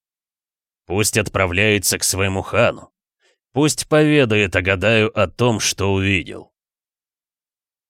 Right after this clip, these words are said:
Тимофей, озадаченный не меньше самого Бельгутая, перевёл слова князя. Бельгутай помолчал с полминуты, недоверчиво поблескивая прищуренными щёлочками глаз, потом сухо спросил:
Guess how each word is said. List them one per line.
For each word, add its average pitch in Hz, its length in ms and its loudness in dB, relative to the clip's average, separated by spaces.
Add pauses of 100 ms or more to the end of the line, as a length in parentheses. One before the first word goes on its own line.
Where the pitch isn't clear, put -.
(1700)
Тимофей, 120 560 0
озадаченный 139 720 0
не 123 180 0
меньше 127 400 0
самого 117 460 0
Бельгутая, 107 640 -2
перевёл 120 480 0
слова 113 340 0
князя. 90 480 -4 (640)
Бельгутай 95 580 -2
помолчал 101 800 0
с - 100 -2
полминуты, 95 800 -4 (260)
недоверчиво 101 640 -2
поблескивая 107 760 0
прищуренными 107 840 -2
щёлочками 110 720 -2
глаз, 98 420 -2 (360)
потом 135 320 -2
сухо - 280 -4
спросил: 117 600 -4